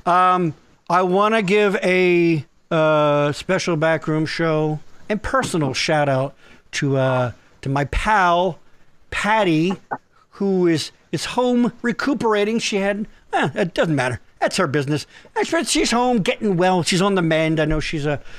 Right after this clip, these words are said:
regular watcher and a dear friend of mine. So you get well soon, Patty. We love you here at the Backroom Show. And we wanna do weird stuff to your butt.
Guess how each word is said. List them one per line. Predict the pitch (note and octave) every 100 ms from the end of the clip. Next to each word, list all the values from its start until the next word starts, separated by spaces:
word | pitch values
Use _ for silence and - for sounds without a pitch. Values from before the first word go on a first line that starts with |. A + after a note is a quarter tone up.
| - -
regular | D3 D3 C#3
watcher | C3 C#3+ - C#3+ C#3+
and | C#3
a | A2+
dear | D3+ C#3+
friend | D3 C#3+
of | C3+
mine. | C3 C3 B2+
So | - C3+ C3 A#2+ - _ -
you | G#3 C4
get | G3+ C4 B3+
well | A#3 C4 B3+
soon, | - C4 C4 A#3+ F3
Patty. | - A3+ B3 B3 A#3 D#3 -
We | A#3
love | B3 A#3
you | A3+ G#3+ D3 _ _ _ _ _ _ _ _
here | A3+ A3+
at |
the | G#3+
Backroom | A#3 A3+ G#3+ G#3+
Show. | - G#3 F3 C3+ - _ _ _ _ _ _ _
And | E3+ E3+
we | F#3
wanna | F3
do | E3 F3
weird | E3+ D#3
stuff | - C#3 -
to |
your | C3+
butt. | A2 F#2